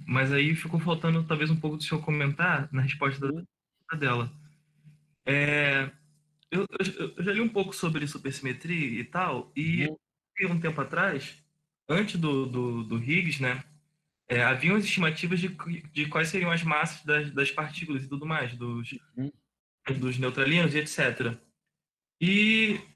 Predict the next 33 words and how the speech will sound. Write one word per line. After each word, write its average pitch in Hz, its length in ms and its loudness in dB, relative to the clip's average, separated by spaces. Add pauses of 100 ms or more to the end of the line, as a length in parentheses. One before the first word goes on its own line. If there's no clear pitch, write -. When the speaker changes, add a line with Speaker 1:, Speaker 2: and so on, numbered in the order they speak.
(120)
Speaker 1:
hoje 226 260 2
em 214 40 6
dia 208 360 4
o 185 100 4
L 196 100 4
H 180 180 2
C 214 120 0
ele 202 60 0
já 190 120 4
tá 196 140 2
bem 202 260 2
acima 240 380 -4
dessa, 202 840 0 (100)
dessa 165 240 0
escala 175 320 2
de 175 80 2
energia. 180 540 0 (880)
E 165 80 2
eu 214 100 2
queria 233 220 0
saber 180 540 0 (240)
qual 240 160 2
é - 20 4
a 277 40 2
explicação 208 540 0
da 220 100 2
teoria 185 380 0
pra 190 120 -4
essa 196 140 -4
inconsistência 208 680 -2
com 170 80 -2
os 160 80 2
experimentos. 165 720 -2